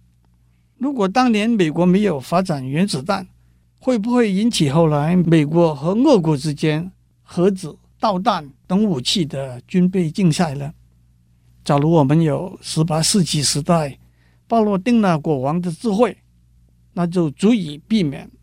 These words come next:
二十世纪的一场浩劫了。让我们接着讲下去。格里佛在巴洛丁纳大人国的旅程是怎样结束的呢？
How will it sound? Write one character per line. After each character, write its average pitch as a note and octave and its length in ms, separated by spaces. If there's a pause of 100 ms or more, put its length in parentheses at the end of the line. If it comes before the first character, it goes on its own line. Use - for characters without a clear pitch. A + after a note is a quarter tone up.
(220)
二 F3+ 120
十 D3 200
世 F3 200
纪 C#3 220
的 C3 100
一 B2+ 200
场 B2+ 360
浩 D3 300
劫 B2+ 240
了。 C3 180 (720)
让 D3 140
我 C3 80
们 C3+ 320
接 D3 140
着 D3+ 180
讲 C#3+ 180
下 C#3+ 200
去。 - 260 (1120)
格 A3+ 160
里 B3+ 100
佛 D#3+ 260
在 F3+ 320 (160)
巴 A#3+ 140
洛 A3+ 160
丁 G#3+ 220
纳 F#3+ 100
大 F#3+ 160
人 E3 180
国 D3+ 280
的 D3 100
旅 C#3 220
程 - 360 (380)
是 - 180
怎 C#3+ 200
样 D3+ 260
结 F3 160
束 G3+ 140
的 E3 160
呢？ C#3+ 220